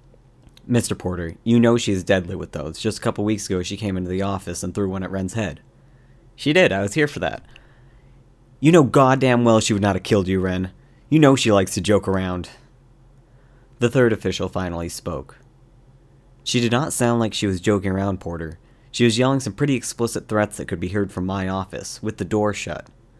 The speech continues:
James recognized the third official as Carter, who worked three offices down. His vision felt red.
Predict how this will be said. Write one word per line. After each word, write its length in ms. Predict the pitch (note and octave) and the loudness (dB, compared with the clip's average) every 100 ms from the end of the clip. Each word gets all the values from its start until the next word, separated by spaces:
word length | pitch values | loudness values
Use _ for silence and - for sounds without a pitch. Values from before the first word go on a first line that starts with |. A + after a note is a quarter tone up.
| - _ _ _ _ _ _ _ | -20 _ _ _ _ _ _ _
James 320 | A2 A#2 G2+ | 0 2 2
recognized 560 | G2+ F2+ F2 F2+ F2+ - | -2 -4 -6 -8 -8 -8
the 80 | F#2 | -6
third 240 | G2 F#2 | -4 -4
official 340 | E2+ F2 E2 F2 | -6 -10 -8 -10
as 100 | - | -8
Carter, 440 | - F2 D#2 D#2+ - - | -8 -8 -8 -12 -18 -6
who 80 | A2+ | -2
worked 280 | G2 F2 | -2 -4
three 200 | - F#2 | -8 -6
offices 500 | F2+ E2+ - E2+ E2 | -6 -8 -10 -12 -12
down. 440 | - F2 D#2 D2+ F2 _ - _ - | -8 -8 -8 -12 -14 _ -20 _ -2
His 180 | A#2 F2+ | -2 0
vision 320 | F#2 E2 D#2+ | -4 -6 -10
felt 240 | D#2+ D2+ | -12 -14
red. 360 | F2 D#2+ D2 | -12 -12 -12